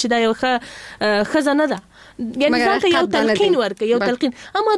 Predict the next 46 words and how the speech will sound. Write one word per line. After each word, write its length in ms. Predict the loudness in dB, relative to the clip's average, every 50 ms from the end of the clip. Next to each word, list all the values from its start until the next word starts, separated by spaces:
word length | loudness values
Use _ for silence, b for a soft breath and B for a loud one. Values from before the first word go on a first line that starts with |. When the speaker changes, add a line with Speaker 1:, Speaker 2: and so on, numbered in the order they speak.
| 2
Speaker 1:
دوی 100 | 2 2 4 2
نه 60 | 2 2
دي 40 | 0 -2
راغلي، 260 | -2 0 0 0 0 2
همغه 200 | 0 0 0 -2
ساحه 400 | -2 0 -2 -2 -2 0 0 0
یې 40 | 2 2
نه 60 | 0
ده 100 | 0 0 -4
کتل 180 | -4 -4 -4 -4
چې 140 | -2 -2 0
هغوی 260 | 0 2 2 2 0 2
سر 140 | 0 0 0
په 140 | 0 -2 -2 0
څه 120 | 0 2 2
ډول 200 | 2 2 2 2 0
هلته 200 | 0 -2 -4 -4 -4 -2
کار 180 | -2 -2 -2 0 0
کوي، 100 | 2 2 2
څه 160 | 0 0 -2 -2 0
شی 160 | 2 2 0 2 2
کوي، 220 | 0 2 2 2 2 2
یا 100 | 2 0 0
ټوله 280 | 0 0 2 2 2 0
ورځ 140 | 0 -2 -4 -6
قصې 360 | -10 -4 0 0 0 0 0 0
کوي، 100 | 0 2 2
یا 100 | 2 2
د 160 | 2 0 0 0
باندې 300 | 0 0 0 0 0 0 0
وځي. 240 | 0 0 0 -2 -4 -4 B B B B B B B
هغه 100 | -2 -2 0 0
ساحه 240 | 0 2 2 2
یې 20 | 0
نه 80 | 0
ده. 140 | 0 0 -2 B B B B -2 -2
نو 80 | 0 2 2
عامه 160 | 2 2 0 2 2
پوهاوی 400 | 0 2 2 2 2 2 2 0
په 120 | 0 -2 -2
دې 60 | -4 -4 -4 -6
برخه 200 | -10 -12 -14 -12 -10
کې 60 | -10 -8 -8
نشته. 240 | -8 -10 -12 -14 -18 -20 B B B B B -2
Speaker 2:
بله. 180 | -2 0 2 4 4 4
Speaker 1:
نو 80 | 4